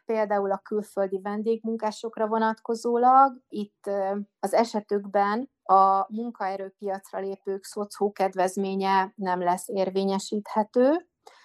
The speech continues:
illetve az ő részükre nem pénzben történő kifizetések esetében is, ö, most már, ö, szocó fizetési kötelezettség,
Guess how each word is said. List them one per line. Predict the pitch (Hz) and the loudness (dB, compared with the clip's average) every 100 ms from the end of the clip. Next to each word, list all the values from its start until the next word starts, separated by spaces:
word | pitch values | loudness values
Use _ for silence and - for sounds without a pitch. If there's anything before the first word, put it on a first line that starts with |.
| _ _ | _ _
illetve | 226 220 208 214 208 208 214 208 | 0 4 4 2 0 2 4 2
az | - 208 208 233 | -2 -4 -4 -4
ő | 233 | -4
részükre | 220 208 - 202 202 | -2 -4 -8 -10 -8
nem | 202 202 202 | -6 -6 -8
pénzben | 196 190 190 190 190 | -10 -10 -6 -4 -4
történő | 196 190 185 196 190 | -2 -4 -4 -6 -6
kifizetések | 202 202 185 180 180 185 185 180 | -6 -4 -2 -4 -4 -6 -8 -10
esetében | - 190 190 190 180 | -8 -8 -4 -2 -2
is, | 180 180 - - | -2 -8 -12 -6
ö, | 185 185 | -4 -2
most | 180 185 185 | -4 -6 -6
már, | 185 180 - | -4 -4 -4
ö, | 196 185 185 | -4 -2 -4
szocó | - 185 - 185 | -4 -6 -6 -4
fizetési | 185 185 185 185 190 | -2 -2 -4 -4 -4
kötelezettség, | - 185 180 180 185 - - 185 | -2 2 2 4 0 0 2 2